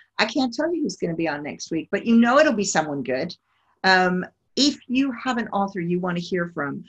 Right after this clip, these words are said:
or there's a story you really wanna hear, please, please, please email me. I will do my best to get permissions to read stories if authors are either unable or unwilling to come on the show. Um,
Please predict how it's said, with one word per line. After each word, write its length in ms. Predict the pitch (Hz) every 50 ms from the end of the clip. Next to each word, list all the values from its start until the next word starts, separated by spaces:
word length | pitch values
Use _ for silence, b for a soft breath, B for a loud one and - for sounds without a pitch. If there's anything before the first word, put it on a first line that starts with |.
| B B B
or 160 | - 185 196 202
there's 200 | 226 226 226 247
a 60 | 247
story 480 | 233 - - 302 311 320 320 320 311
you 160 | 262 233 208 180
really 220 | 175 170 165 165
wanna 220 | 160 156 156 147
hear, 340 | 156 175 - 180 160 160 B B B _ _ _ - -
please, 380 | _ 254 262 294 285 294 - -
please, 220 | - 285 254 233
please 280 | - 254 233 214 202 -
email 360 | 226 226 226 226 208 202 196
me. 120 | 190 185 180
I 140 | 175 180
will 160 | 190 190 214 208
do 240 | 170 160 185 208
my 220 | 220 226 233 247 240
best 340 | 202 202 185 190 190 - -
to 60 | 208
get 240 | 180 185 170 - _
permissions 560 | - 196 185 180 185 - 208 208 202 196 -
to 120 | - 202
read 220 | 196 202 202 185 175
stories 460 | - - 202 196 202 202 208 202 208
if 120 | - -
authors 460 | 185 180 175 175 180 180 175 170 - _ _ _ _ _ _ _ _ _ _ _ -
are 260 | 156 156 151 - - 185
either 220 | 170 - 160 - -
unable 480 | 160 156 - - 170 175 180 175 160
or 120 | 151 151 147
unwilling 500 | 147 156 151 143 139 147 147 156 170 170
to 100 | 170 170
come 240 | - - 160 156 156
on 180 | 151 151 151
the 80 | 151 147
show. 540 | - - - 160 151 170 214 269 320 - b b b b b b b b b -
Um, 460 | 185 185 185 180 180 180 180 185 175